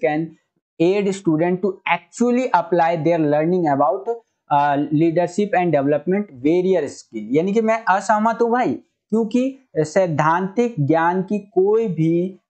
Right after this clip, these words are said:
मात्रा छात्रों को वास्तव में, अ, नेतृत्व के बारे में अपने सीखने को लागू करने और विभिन्न कौशल विकास करने में सहायता नहीं करता, अ, कर सकती है। ठीक है,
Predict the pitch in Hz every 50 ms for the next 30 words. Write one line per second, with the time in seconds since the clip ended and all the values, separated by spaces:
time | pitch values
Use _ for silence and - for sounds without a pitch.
0 | _ 143 143 156 156 156 160 - - - - 151 143 139 139 151 - 135 - -
1 | - - 156 151 160 156 - - 190 202 208 202 220 190 156 156 147 147 160 165
2 | - - _ - 214 214 208 190 160 147 147 156 156 147 143 143 143 - - 139
3 | 165 170 165 135 139 151 156 156 156 185 190 190 190 214 208 208 - 196 175 151
4 | 143 135 135 139 143 147 156 160 160 160 - 143 139 - _ - 156 160 165 170
5 | 185 185 180 - - - - 151 156 156 156 - 175 170 185 185 185 185 165 160
6 | 165 170 - - _ _ - 139 143 156 156 160 170 196 202 196 - 156 147 147
7 | 156 165 175 175 156 143 151 143 135 151 185 196 196 190 190 - 156 147 143 147
8 | 147 - 185 180 185 156 147 139 143 - 147 143 147 165 - - - - 156 143
9 | 139 143 147 147 151 165 180 175 - - 131 127 127 127 127 127 123 - - 135
10 | 135 131 123 123 117 120 135 143 139 - 233 226 - - - 151 160 220 - _
11 | _ _ _ _ _ 147 143 147 139 - 160 147 135 - 139 123 - _ - 202
12 | 170 127 123 110 - - _ _ _ _ - 190 208 240 254